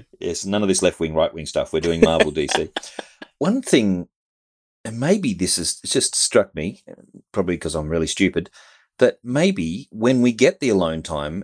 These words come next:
Speaker 1: even when we don't want it,
Speaker 2: Hmm.
Speaker 1: maybe we see that as an opportunity to explore the solitude, to actually do that thinking that was necessary.
Speaker 2: That's right.
Speaker 1: And when we have the time where people are in our face and annoying and we just like to have the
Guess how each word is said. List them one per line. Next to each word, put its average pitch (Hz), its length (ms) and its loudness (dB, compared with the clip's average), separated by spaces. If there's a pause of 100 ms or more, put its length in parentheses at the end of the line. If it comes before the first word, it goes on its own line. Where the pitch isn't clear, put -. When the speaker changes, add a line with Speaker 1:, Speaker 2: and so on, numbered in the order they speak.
Speaker 1:
even 104 180 -2
when 90 140 0
we 82 100 0
don't 82 240 0
want 107 300 -2
it, - 140 -10 (600)
Speaker 2:
Hmm. 101 120 -8 (200)
Speaker 1:
maybe 147 320 -2
we 107 220 2
see 131 360 2
that 87 220 2
as 87 120 -4
an 90 60 0
opportunity 82 720 -4
to 82 240 -2
explore 110 460 2
the 92 100 -4
solitude, 65 520 -6
to - 80 -4
actually 87 280 -2
do 95 220 2
that 98 200 2
thinking 80 440 -8
that - 120 -14
was - 160 -10
necessary. - 640 -10 (240)
Speaker 2:
That's - 180 -16
right. 90 140 -12
Speaker 1:
And 92 180 0
when 101 200 4
we 92 120 2
have 110 400 0
the 87 100 -6
time 85 440 -4
where 78 100 -8
people 95 340 -6
are 82 60 2
in 85 100 -2
our 76 140 -2
face 87 420 0
and 71 140 -10
annoying 80 540 -2
and 76 160 -8 (340)
we - 60 -10
just 98 180 2
like 90 300 2
to 78 100 -6
have 92 280 0
the 78 120 -12